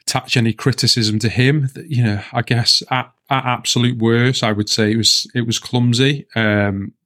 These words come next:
and again, and I've heard Chris say this many times, but he does give, once he does that, he does give the referee a decision to make. Um, and maybe, you know,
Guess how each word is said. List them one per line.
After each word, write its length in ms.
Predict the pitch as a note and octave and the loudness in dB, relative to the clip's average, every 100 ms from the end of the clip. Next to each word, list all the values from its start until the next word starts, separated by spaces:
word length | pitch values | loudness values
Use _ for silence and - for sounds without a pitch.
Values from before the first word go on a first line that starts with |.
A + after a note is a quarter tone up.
| A#2+ | -2
and 100 | G#2+ | 0
again, 300 | A2 G#2+ G#2 | 2 2 2
and 140 | G#2 | 0
I've 120 | A2 - | -2 0
heard 260 | A2 G#2+ | 0 0
Chris 240 | - A2+ - | -2 0 0
say 220 | A2 G#2+ | 2 2
this 180 | G#2 A2 | 2 2
many 220 | A2 G#2+ | 4 2
times, 340 | - G#2+ G#2 | 0 0 0
but 180 | - A2 | -2 -6
he 80 | A2 | -4
does 240 | A2+ A2 | 2 2
give, 340 | - A2+ F#2+ - _ _ _ _ _ | 2 0 -2 -10 _ _ _ _ _
once 320 | A#2+ A#2+ B2 - | -2 0 2 2
he 80 | |
does 300 | G#2+ A#2 A2 | 4 2 2
that, 320 | - G2+ G2+ - | 0 0 -2 -4
he 100 | G#2+ | -4
does 240 | A2 G#2+ | 0 0
give 160 | - - | 0 0
the 80 | G#2 | 2
referee 400 | A2 - A2 G#2 | 2 2 2 4
a 60 | |
decision 400 | G#2 - G#2+ G#2+ | 2 0 2 0
to 120 | - | 0
make. 440 | G#2 A2 B2 - - _ _ _ _ - | 2 2 2 -4 -14 _ _ _ _ -4
Um, 300 | G#2 G2+ A2 | 0 0 2
and 140 | G#2+ | 2
maybe, 260 | G#2+ G#2 G2+ | 2 2 0
you 100 | G2+ | 0
know, 220 | G2 | 0